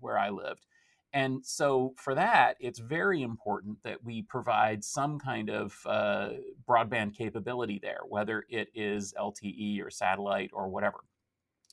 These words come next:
So all of this made a lot of sense. The problem is that the way that the auction was set up, uh, companies could kind of pick and choose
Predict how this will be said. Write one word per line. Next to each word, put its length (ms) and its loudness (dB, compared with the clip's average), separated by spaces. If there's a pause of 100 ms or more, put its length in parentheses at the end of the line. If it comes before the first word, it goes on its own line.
So 320 2 (280)
all 240 4
of 80 -4
this 160 -2
made 180 -2
a 40 -2
lot 160 2
of 60 -4
sense. 420 -8 (320)
The 80 0
problem 580 0
is 220 -2
that 140 -4
the 80 -2
way 180 0
that 140 -4
the 100 -8
auction 640 -2
was 280 -4
set 220 0
up, 340 6 (160)
uh, 240 4
companies 440 0
could 220 -6
kind 160 -2
of 140 -6
pick 180 -6
and 160 -2
choose 580 -2